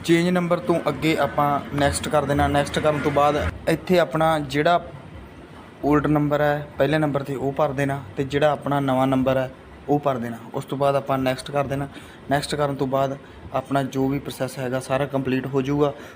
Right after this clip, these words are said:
ਤੁਹਾਨੂੰ ਕੋਈ ਚੈਟ ਤੁਹਾਡੀ ਡਿਲੀਟ ਨਹੀਂ ਹੁੰਦੀ, ਕੋਈ ਗਰੁੱਪ 'ਚੋਂ ਤੁਸੀਂ ਬਾਹਰ ਨਹੀਂ ਨਿਕਲਦੇ, ਸਭ ਕੁਝ ਉਸੇ ਤਰ੍ਹਾਂ ਹੀ ਰਹੂਗਾ। ਦੋਸਤੋ, ਵੀਡੀਓ ਵਧੀਆ ਲੱਗੀ ਤਾਂ ਵੀਡੀਓ ਨੂੰ ਸ਼ੇਅਰ ਜ਼ਰੂਰ ਕਰੋ ਤੇ like, ਕੁਮੈਂਟ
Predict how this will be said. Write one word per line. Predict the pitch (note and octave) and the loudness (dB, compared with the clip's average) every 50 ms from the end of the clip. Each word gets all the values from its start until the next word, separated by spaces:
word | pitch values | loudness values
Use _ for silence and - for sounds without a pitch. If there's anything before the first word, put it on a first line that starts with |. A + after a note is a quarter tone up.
| - - | -6 0
ਤੁਹਾਨੂੰ | - C#3+ C#3 C#3 C3+ C3+ | 2 2 2 2 0 0
ਕੋਈ | C#3 C#3 C3+ | 0 -2 -2
ਚੈਟ | C3+ - C3+ C3 C3 B2+ | 0 2 2 2 2 2
ਤੁਹਾਡੀ | C3 - C#3 C3 C3 | 0 -2 -2 0 -2
ਡਿਲੀਟ | B2+ B2 B2+ C3 C3 B2 B2+ | -2 -2 0 0 0 0 0
ਨਹੀਂ | C#3 C#3 | 0 0
ਹੁੰਦੀ, | C#3 C#3 C3 B2+ B2 C#3 | 0 0 0 2 2 0
ਕੋਈ | C3 C3 C3+ C3 | 0 2 0 2
ਗਰੁੱਪ | A#2+ C3 B2 B2 B2 - | 2 2 2 0 0 -2
'ਚੋਂ | - - C#3 C3 | -6 -4 -4 -4
ਤੁਸੀਂ | B2+ B2 - - B2+ | -4 -6 -8 -6 -4
ਬਾਹਰ | B2 B2 B2 B2 C3+ | 0 0 0 0 0
ਨਹੀਂ | D3 C#3+ | -2 0
ਨਿਕਲਦੇ, | C3+ C3+ C3 C#3+ C#3 C3 C#3 C#3 C3+ C3+ - - - - - | 0 0 0 0 0 2 2 0 -2 -4 -10 -18 -18 -18 -10
ਸਭ | - - D3 D3 C#3 | -4 -2 -2 -2 0
ਕੁਝ | C#3+ D3+ C#3 C#3 | 0 0 2 2
ਉਸੇ | C3+ C3 B2+ - C#3+ B2+ | 0 0 -2 -2 -4 -2
ਤਰ੍ਹਾਂ | C3+ B2 B2 A#2+ | -2 -2 -2 -2
ਹੀ | A#2+ A#2 | -2 -2
ਰਹੂਗਾ। | A#2 A#2 A#2+ A2+ A2+ A2+ - - - - - - - - | -2 -2 -4 -4 -6 -8 -10 -12 -16 -16 -16 -16 -10 -4
ਦੋਸਤੋ, | - C3+ C3 C3 - - C#3 C3+ C3 - - - - - - - - | -2 -2 -2 -2 -2 -2 -2 -2 -2 -6 -12 -18 -20 -20 -12 -6 -2
ਵੀਡੀਓ | C#3+ C#3+ E3 E3 D#3 | 0 2 2 2 4
ਵਧੀਆ | D3 D3 D#3 D#3+ D3+ | 2 2 2 2 2
ਲੱਗੀ | D3 C#3 B2 C3+ C#3 | 0 0 -2 -2 -4
ਤਾਂ | C3+ - C#3 C3+ | -4 -2 -4 -2
ਵੀਡੀਓ | C3 C3 C3+ D3 D3 D3 | -2 0 0 2 2 2
ਨੂੰ | D3 C#3+ | 2 0
ਸ਼ੇਅਰ | - - C#3 D3 D3 | 0 2 2 2 2
ਜ਼ਰੂਰ | C#3+ C#3+ C3+ C#3 C3+ C3+ | 2 0 0 0 -2 -2
ਕਰੋ | C3 C3+ C3 C3 C3 | -2 -2 -2 -2 -2
ਤੇ | B2+ C#3 | -2 -2
like, | C3+ B2+ B2+ B2+ C3 C3 - | 0 2 2 2 2 0 -2
ਕੁਮੈਂਟ | C#3 C3 C3 C3 C3+ - - | -2 -2 -2 -2 -4 -6 -12